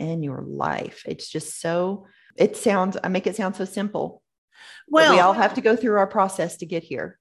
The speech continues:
Speaker 2: Right. And one of the things that I am always telling my clients, my coaching clients, is it's not gonna be intuitive. If it was intuitive, you would have been doing it for the last forty years or fifty
Speaker 1: Mm-hmm.
Speaker 2: years.
Speaker 1: Mm-hmm.
Speaker 2: So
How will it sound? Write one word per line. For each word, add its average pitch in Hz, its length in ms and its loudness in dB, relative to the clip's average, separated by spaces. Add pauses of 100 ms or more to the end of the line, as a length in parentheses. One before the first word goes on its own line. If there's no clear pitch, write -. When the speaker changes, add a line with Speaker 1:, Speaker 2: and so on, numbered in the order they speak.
(160)
Speaker 2:
Right. 214 500 2
And 202 240 0
one 233 260 0
of 320 120 -4
the 254 80 -4
things 190 320 -6
that - 180 -4
I 202 140 2
am 185 180 -2
always 190 460 -2
telling 165 340 -6
my 165 100 -6
clients, 147 640 -6
my 160 100 -4
coaching 185 440 -4
clients, 160 440 -6 (400)
is 190 400 2 (400)
it's 214 200 -2
not 233 260 2
gonna 240 160 2
be 233 180 0
intuitive. 208 680 -2
If 196 140 -4
it 190 120 0
was 226 160 -2
intuitive, 247 800 -4
you 208 200 -8
would 240 160 -2
have 226 100 -10
been 208 180 -2
doing 226 380 -2
it 170 220 -8
for 202 120 -2
the 190 120 2
last 170 440 0
forty 160 300 -6
years 143 420 -8
or 147 60 -12
fifty 160 340 -10
Speaker 1:
Mm-hmm. 147 160 -8
Speaker 2:
years. - 400 -10 (360)
Speaker 1:
Mm-hmm. 202 80 -10
Speaker 2:
So 196 640 0